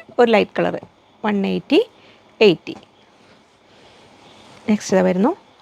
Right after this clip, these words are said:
ലാവൻഡർ ഷെയ്ഡിൽ. ജോർജറ്റ് കളേഴ്സൊക്കെ നമ്മൾ സ്ക്രീനിൽ കാണുന്നതിനേക്കാളും കുറച്ച് ലൈറ്റ് ആയിരിക്കും കേട്ടോ. അതെപ്പോഴും നോക്കുക. ഇതെങ്ങനെ വരുന്നു? വൺ എയ്റ്റി, എയ്റ്റി. അതും ഇതും കളർ വ്യത്യാസമുണ്ടോ? ആ റെഡ് അത് അടുപ്പിച്ച് വെക്കാം, അല്ലേ ഡിഫറൻസ് മനസ്സിലാവില്ല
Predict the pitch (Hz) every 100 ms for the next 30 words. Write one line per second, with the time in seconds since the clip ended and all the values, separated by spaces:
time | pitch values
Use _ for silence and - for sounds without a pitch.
0 | 233 226 208 185 180 - 180 190 190 220
1 | 220 240 269 269 277 285 277 262 262 269
2 | 247 226 247 262 226 214 220 220 220 226
3 | 254 247 - 233 185 - 196 170 - 190
4 | 214 - - - - 220 196 196 196 190
5 | 277 294 220 202 196 190 196 320 269 214
6 | 208 190 180 180 359 - _ - - -
7 | 254 - - - _ _ _ _ _ _
8 | - _ - - - - - - - -
9 | - 233 - 240 262 233 233 214 214 208
10 | - 196 - 196 190 196 220 220 208 220
11 | 330 - 170 139 - - - 220 208 -
12 | 202 - 202 220 185 196 196 196 196 -
13 | 202 202 214 202 - 202 196 185